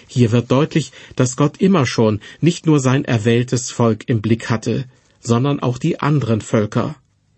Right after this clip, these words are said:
Israel sollte ein Hinweis auf den lebendigen Gott sein, gewissermaßen eine Einladung, zu ihm zu kommen. Und sowohl Sacharja als auch Jesaja kündigen an,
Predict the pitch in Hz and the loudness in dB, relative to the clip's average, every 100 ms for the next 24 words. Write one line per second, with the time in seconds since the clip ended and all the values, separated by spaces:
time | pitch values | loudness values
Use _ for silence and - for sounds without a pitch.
0 | - - - 190 196 175 170 147 - - | -20 -20 -2 0 2 2 2 2 0 -6
1 | - 135 139 127 127 180 185 160 113 107 | 0 0 0 0 -2 0 -2 0 0 -2
2 | - 139 120 127 110 104 113 131 147 143 | -4 -6 -2 0 0 0 0 0 0 -2
3 | 127 143 127 113 - 110 123 139 147 _ | -2 0 0 -2 -4 -6 -4 -6 -10 _
4 | _ _ - 110 113 - 131 131 123 143 | _ _ -4 0 0 0 0 0 0 -4
5 | - 113 110 - - 143 165 120 104 104 | -2 0 0 -2 -4 -2 0 0 0 0
6 | 110 101 - - 147 - 117 101 - 127 | -2 -4 -8 -2 -2 0 -2 -2 -2 0
7 | 123 120 131 143 _ _ _ _ _ _ | 0 -2 -4 -8 _ _ _ _ _ _
8 | - - - 113 104 - 117 117 104 127 | -20 -20 -4 -2 -2 -6 -2 0 2 2
9 | 196 123 98 107 113 156 185 - 127 131 | 2 0 -2 0 0 2 0 0 -4 -4
10 | 175 127 135 131 120 147 143 117 107 107 | -2 -2 2 2 2 0 0 0 0 -4
11 | - - - 190 175 127 120 127 151 170 | -12 -6 0 0 0 0 -2 0 0 0